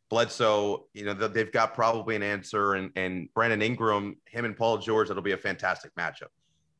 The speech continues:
Zion is always gonna be the concern. And so I do think you can take things away because he does draw so much attention. And remembering that game, not only did he draw attention, but he was so smart in what he was doing. Lobs towards the rim for Jackson Hayes, kickouts to Lonzo, who was shooting the ball well.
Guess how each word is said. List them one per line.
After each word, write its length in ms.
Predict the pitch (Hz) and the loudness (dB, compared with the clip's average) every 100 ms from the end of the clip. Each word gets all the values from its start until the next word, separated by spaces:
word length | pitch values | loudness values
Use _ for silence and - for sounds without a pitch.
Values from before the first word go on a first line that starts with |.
| - | -16
Zion 440 | 92 123 131 120 | 0 2 4 2
is 140 | 110 - | 0 0
always 300 | 117 117 107 | 0 0 -2
gonna 140 | 104 | -4
be 100 | 104 | -2
the 120 | 95 | -4
concern. 560 | - 87 73 107 82 85 | -6 -14 -2 0 0 -2
And 100 | 95 | 0
so 140 | 113 | 2
I 140 | 113 139 | 4 4
do 180 | 156 | 2
think 240 | 180 156 131 | 0 -4 -4
you 80 | 127 | -6
can 180 | 107 | -6
take 300 | 87 135 131 | -2 -2 -2
things 180 | 117 107 | -6 -6
away 300 | 95 104 120 | -4 0 0
because 260 | 95 101 92 | 0 -4 -6
he 80 | 101 | -6
does 300 | 123 120 117 | 0 0 0
draw 260 | - 113 | 0 2
so 160 | 110 107 | 2 -4
much 220 | 104 - | -6 -8
attention. 420 | - 120 120 - | -6 -6 -6 -8
And 100 | 92 | -4
remembering 520 | 95 98 123 120 101 | -2 0 0 0 0
that 240 | 95 92 - | 0 -2 -4
game, 340 | 131 127 107 - _ _ _ - | -4 -2 -4 -10 _ _ _ -2
not 160 | 127 | 2
only 180 | 156 147 | 4 2
did 140 | 131 127 | 2 -2
he 80 | |
draw 220 | 117 127 123 | 0 2 2
attention, 500 | - 135 139 117 101 | 0 -4 -4 -10 -6
but 120 | 107 | -4
he 100 | 113 | -2
was 160 | 104 - | -4 -2
so 120 | 123 | -2
smart 500 | - 101 113 113 - | -2 -2 2 2 -2
in 160 | 98 95 | -8 -4
what 160 | 95 | -4
he 100 | 98 | -4
was 180 | 101 85 | -6 -6
doing. 340 | - 110 92 82 | -4 -2 -2 0
Lobs 340 | 92 104 - | 2 2 0
towards 300 | - 107 - | -8 -8 -4
the 80 | 95 | -2
rim 240 | 104 110 | 0 -2
for 120 | 101 | -4
Jackson 480 | 92 101 104 - 95 | -6 -2 -2 -4 -12
Hayes, 380 | 95 107 92 85 | -6 -6 -6 -8
kickouts 540 | - 120 110 101 95 | -6 -2 2 2 0
to 80 | - | -8
Lonzo, 480 | 95 104 113 101 95 | -2 0 0 -2 -2
who 160 | 95 92 | -2 -6
was 100 | 87 | -6
shooting 300 | - 131 110 | -4 -2 -2
the 80 | |
ball 320 | 90 98 92 82 | -2 0 2 2
well. 340 | 90 78 71 | 2 2 -4